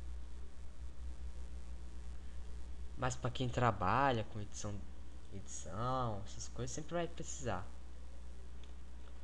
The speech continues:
Não vou mostrar muitos dados aqui. Tem gente que, eu só falei isso porque tem gente que pensa que vai melhorar o jogo, o S S D.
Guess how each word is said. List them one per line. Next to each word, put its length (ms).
Não 80
vou 140
mostrar 300
muitos 420
dados 260
aqui. 520
Tem 140
gente 240
que, 160
eu 100
só 160
falei 320
isso 140
porque 180
tem 160
gente 240
que 100
pensa 460
que 560
vai 120
melhorar 480
o 80
jogo, 500
o 60
S 180
S 140
D. 200